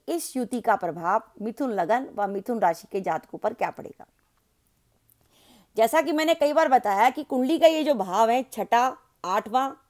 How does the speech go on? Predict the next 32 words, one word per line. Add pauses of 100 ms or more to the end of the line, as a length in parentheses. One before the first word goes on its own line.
(360)
और
बारहवां, (180)
इसको
त्रिक
स्थान
कहते
हैं,
यानी
दू
स्थान। (600)
यानी
ये
भाव
ऐसे
हैं
कि
ये
तो
ऋण
रोग
शत्रु
का
भाव
है, (580)
ये
मृत्यु
का
भाव
है,
अचानक
आने
वाली